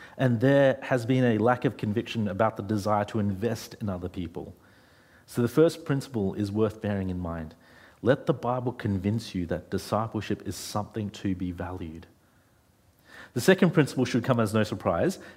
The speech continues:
Commit to praying about this. Pray that God would grow you as a disciple, and pray for opportunities to grow others as disciples. Pray that God would help equip you through the means of our church and other resources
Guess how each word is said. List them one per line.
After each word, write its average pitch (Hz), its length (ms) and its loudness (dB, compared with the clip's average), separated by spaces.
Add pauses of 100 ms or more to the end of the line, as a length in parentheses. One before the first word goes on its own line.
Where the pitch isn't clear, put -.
(140)
Commit 139 640 2
to 131 240 2
praying 139 560 0
about 85 480 -2
this. - 320 -14
Pray 147 460 2
that 127 260 2
God 120 240 2
would 104 200 -2
grow 117 380 0
you 113 340 2
as 92 200 -2
a 85 120 -2
disciple, 80 680 -10 (380)
and 117 120 -2
pray 147 160 4
for - 160 0
opportunities 135 840 0
to 110 120 -4
grow 123 220 4 (100)
others 147 440 2
as 92 200 -2
disciples. 85 680 -8 (400)
Pray 160 180 8
that 147 240 4
God 135 300 4
would 120 140 2
help 139 340 2
equip 226 540 0
you 104 120 2
through 123 240 0
the 123 100 4
means 131 300 2
of 113 60 0
our 104 140 4
church - 380 0
and 101 100 2
other 131 140 0
resources 123 600 0